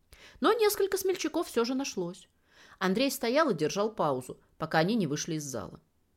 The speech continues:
«А теперь мы продолжим концерт прекрасного поэта Якова Михайловича Лучанского». Андрей слегка поклонился в нашу сторону. «Я спою вам несколько его песен». Господи, кто бы мне отсыпал его уверенности?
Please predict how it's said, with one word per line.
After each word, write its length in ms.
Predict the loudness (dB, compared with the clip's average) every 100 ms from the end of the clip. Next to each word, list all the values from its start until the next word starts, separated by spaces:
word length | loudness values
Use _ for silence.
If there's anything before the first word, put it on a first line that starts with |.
| _ _ _ _ _ -6
«А 80 | -2
теперь 340 | 0 4 4
мы 100 | 4
продолжим 540 | 4 4 6 4 2 -2
концерт 540 | -2 2 2 2 -2
прекрасного 680 | -6 2 4 4 2 -2 -2
поэта 460 | -2 0 0 0
Якова 400 | 0 0 0 -2
Михайловича 680 | -6 -2 2 4 4 0 -2
Лучанского». 760 | -4 0 -2 -2 -8 -12 -14 -14 _ _ -20 -20 -8
Андрей 300 | 0 4 4
слегка 340 | 2 -4 -4
поклонился 600 | -4 -2 0 0 -2 -6
в 40 | -8
нашу 220 | -10 -12
сторону. 460 | -10 -8 -8 -12 -18 _ _ _ _ _
«Я 160 | 2 2
спою 360 | 4 2 4 2
вам 160 | 0
несколько 440 | 0 0 -2 -2 -2
его 200 | -2 -4
песен». 420 | -8 -10 -12 -18 _ _ _ _ _ _
Господи, 500 | 0 0 0 -8 -10
кто 240 | 0 2 4
бы 140 | 6
мне 260 | 6 6 4
отсыпал 420 | 2 -2 2 2
его 240 | 4 4
уверенности? 760 | 4 2 0 -2 -8 -12 -16